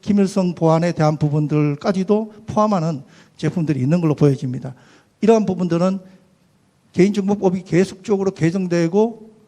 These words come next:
실질적으로 운영하는 과정에 있어서의 그것이 의무화되거나 강제화되는 부분으로 저희는 발전할 거라고 보고, 보고 또 그것이 필수적으로 이루어질 거라고 보는데, 우리는 그런 부분에 대해서도, 어, 굉장히 심도 있게 준비해야 된다라고 저희는 보고 있습니다.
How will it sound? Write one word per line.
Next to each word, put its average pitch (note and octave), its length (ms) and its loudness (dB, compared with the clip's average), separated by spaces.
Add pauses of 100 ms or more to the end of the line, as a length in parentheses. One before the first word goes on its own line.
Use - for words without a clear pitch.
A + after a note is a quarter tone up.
실질적으로 G3+ 760 -2
운영하는 F#3+ 420 0
과정에 D#3 260 0
있어서의 E3+ 420 0
그것이 F#3 560 -2 (300)
의무화되거나 E3+ 840 2
강제화되는 F3 720 0
부분으로 E3+ 440 -2
저희는 D#3+ 320 -2
발전할 D3+ 400 -4
거라고 D3 320 -2
보고, D3 280 -4
보고 F3 360 -2 (220)
또 G3 100 -2
그것이 G#3 280 -4
필수적으로 A3 500 -2
이루어질 D#3 280 0
거라고 D3+ 240 -4
보는데, C3+ 280 -4 (920)
우리는 G3+ 320 0
그런 G3+ 200 2
부분에 E3+ 260 -2
대해서도, E3+ 560 -8
어, C#3+ 300 -8
굉장히 F3+ 340 -4
심도 G3 280 0
있게 F#3 320 -6 (280)
준비해야 F#3+ 480 0
된다라고 D3+ 420 -6
저희는 C3+ 280 -6
보고 C3+ 220 -6
있습니다. C3 440 -10